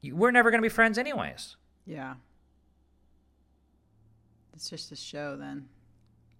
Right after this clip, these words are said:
Speaker 2: Or a facade at that point.
Speaker 1: And I'd rather have three people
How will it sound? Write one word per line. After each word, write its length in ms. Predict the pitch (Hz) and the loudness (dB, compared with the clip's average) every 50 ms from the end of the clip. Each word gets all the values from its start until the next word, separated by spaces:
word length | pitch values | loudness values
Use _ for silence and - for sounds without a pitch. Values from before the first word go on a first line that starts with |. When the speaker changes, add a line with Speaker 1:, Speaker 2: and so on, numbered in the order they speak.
| _ _ _ _ _ _ _ _ _ _ _ _ - | _ _ _ _ _ _ _ _ _ _ _ _ -18
Speaker 2:
Or 120 | 147 147 | -16 -16
a 40 | 143 | -16
facade 640 | 143 - - 135 - - - 143 139 139 139 139 143 | -16 -18 -20 -18 -16 -14 -12 -10 -10 -10 -10 -12 -14
at 120 | 143 - | -16 -16
that 200 | - 143 135 - | -18 -20 -20 -18
point. 300 | - - 147 143 139 - _ _ _ _ _ _ _ _ _ _ _ _ _ _ _ _ _ _ _ _ _ - _ - | -18 -16 -16 -16 -18 -18 _ _ _ _ _ _ _ _ _ _ _ _ _ _ _ _ _ _ _ _ _ -20 _ -8
Speaker 1:
And 100 | 107 117 | -4 -2
I'd 120 | 135 165 | 0 2
rather 240 | 180 190 196 180 175 | 2 2 4 2 2
have 280 | 165 175 202 220 - - | 4 4 4 4 2 -2
three 340 | - - - 131 160 165 170 | -6 -10 -6 -4 -2 -2 -2
people 680 | 170 - - 165 170 170 190 208 220 220 214 - - | -4 -4 -4 -4 -2 -2 0 0 0 -2 -4 -8 -6